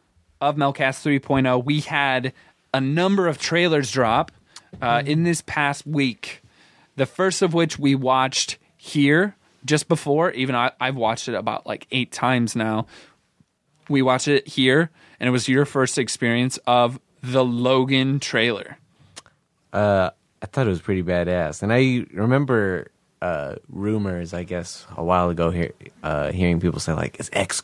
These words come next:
Speaker 2: twenty-three gonna be in the next
Speaker 1: <laughs>
Speaker 2: X-Men?"
Speaker 1: Yeah.
Speaker 2: Is X, I heard, uh, that kind of stuff, and I totally forgot about that until this trailer.
Speaker 1: Mm-hmm.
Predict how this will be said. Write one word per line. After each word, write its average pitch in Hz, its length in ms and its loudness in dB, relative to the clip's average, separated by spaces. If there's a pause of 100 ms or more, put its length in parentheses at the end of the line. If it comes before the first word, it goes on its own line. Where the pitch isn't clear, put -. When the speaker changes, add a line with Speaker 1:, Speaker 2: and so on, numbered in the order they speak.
Speaker 2:
twenty-three 101 540 0
gonna - 240 0
be 92 180 -4
in 95 120 -2
the 95 80 -2
next 98 280 -2
Speaker 1:
<laughs> - 20 2
Speaker 2:
X-Men?" 123 520 0 (160)
Speaker 1:
Yeah. 131 240 2
Speaker 2:
Is - 180 -8
X, - 240 -8 (100)
I 117 100 -4
heard, 110 320 -4
uh, 95 380 0 (180)
that 117 240 0
kind 101 140 -4
of 87 60 -6
stuff, 87 340 -4
and 90 120 -6
I 95 160 -2
totally 107 400 -2
forgot 98 320 -2
about 80 240 -6
that 85 220 -6
until 110 320 -2
this 123 160 0
trailer. 156 340 4
Speaker 1:
Mm-hmm. 135 380 0